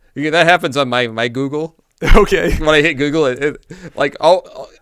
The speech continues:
Speaker 1: always, it's like the first thing that pops up is how to increase your bench press when you're
Speaker 2: Yeah.
Speaker 1: over forty-five.
Speaker 2: Yeah, I,
Speaker 1: Like,
Speaker 2: I figured.
Speaker 1: <laughs> how do they, what? I don't need that. What are you talking about?
Speaker 2: Yeah, the ads on, the ads on Facebook.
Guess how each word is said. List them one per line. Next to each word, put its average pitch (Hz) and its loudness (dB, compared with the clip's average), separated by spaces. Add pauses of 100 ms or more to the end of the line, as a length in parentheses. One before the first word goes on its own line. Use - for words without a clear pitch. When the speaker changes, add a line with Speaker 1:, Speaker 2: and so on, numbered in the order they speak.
Speaker 1:
always, 156 4
it's 131 -8
like 123 -2
the 127 -6
first 151 -4
thing 143 -4
that 123 -6
pops 113 -4
up 113 -4
is 98 -12
how - -14
to 151 -8
increase 135 -6
your 110 -8
bench 117 -8
press 107 -10
when 127 -6
you're 127 -4
Speaker 2:
Yeah. 120 -4
Speaker 1:
over 110 -4
forty-five. 107 -8
Speaker 2:
Yeah, 123 -16
I, - -10
Speaker 1:
Like, - -16 (180)
Speaker 2:
I 131 -12
figured. 147 -4 (420)
Speaker 1:
<laughs> - -16
how 196 2
do 247 -8
they, 208 -2 (200)
what? 233 2
I 233 4
don't 320 8
need 156 2
that. 170 4
What - -14
are 285 -4
you 262 -2
talking - -4
about? 127 -12
Speaker 2:
Yeah, 131 -2
the 135 -4
ads 135 0
on, 123 -6 (180)
the 139 0
ads 143 4
on 135 -2
Facebook. 143 -8